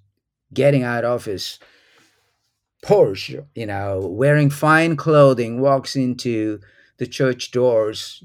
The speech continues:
just by himself, we welcome him and there's no problem. Okay, this is just him alone. And after he leaves and we find a homeless person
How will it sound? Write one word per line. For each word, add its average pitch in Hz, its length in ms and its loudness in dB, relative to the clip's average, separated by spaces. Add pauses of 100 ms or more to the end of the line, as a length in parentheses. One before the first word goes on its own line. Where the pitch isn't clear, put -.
just 139 360 -4
by 120 200 0
himself, 113 800 -4 (1000)
we 170 140 -2
welcome 156 480 4
him 117 360 -4
and 127 220 -2
there's 131 280 -6
no 120 140 0
problem. 123 560 -10 (1040)
Okay, 113 280 -2
this 127 220 -2
is 117 120 -4
just 117 380 -2
him 120 240 -4
alone. 110 560 -6 (640)
And 127 300 -4
after 175 360 -2
he 147 180 2
leaves 127 640 2
and 131 220 -4
we 135 340 -4
find 170 400 -4
a 147 80 0
homeless 156 420 -4
person 107 600 -6